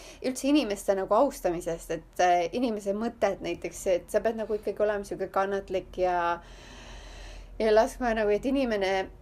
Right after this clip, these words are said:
et ini-, jah, et nagu väärtustab hästi nagu inimese nagu mõttemaailma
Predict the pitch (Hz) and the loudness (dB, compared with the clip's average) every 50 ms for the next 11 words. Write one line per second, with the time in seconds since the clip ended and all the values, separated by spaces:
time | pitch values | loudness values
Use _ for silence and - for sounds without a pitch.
0 | - - - - - 233 226 - 269 302 277 262 - - 262 254 233 - - - | -20 -20 -8 -2 0 0 2 2 2 2 2 2 0 -4 -4 -4 -6 -8 -12 -16
1 | - - - - - - - - - - - - - - 247 294 302 285 294 247 | -20 -20 -20 -20 -20 -20 -20 -20 -20 -20 -20 0 4 6 6 8 6 6 4 0
2 | 226 214 226 214 262 311 320 302 - - 226 220 - - 208 208 - 226 254 254 | -4 0 4 6 6 6 6 4 0 -2 -4 0 2 2 2 2 2 2 0 0
3 | - - - 196 180 180 180 196 190 214 254 233 202 185 196 - 185 175 170 170 | -2 -2 -2 0 0 0 0 0 0 0 0 0 -2 -2 -2 -2 -2 -2 -2 -2
4 | 170 180 175 170 165 165 165 156 156 - - - - - 190 196 220 226 226 226 | -2 -2 0 0 0 0 -2 -2 -6 -8 -14 -16 -12 -8 -4 0 0 0 0 -2
5 | - - - 208 202 208 214 226 226 240 247 277 277 285 294 | -4 0 2 2 4 4 2 2 2 2 2 2 2 2 4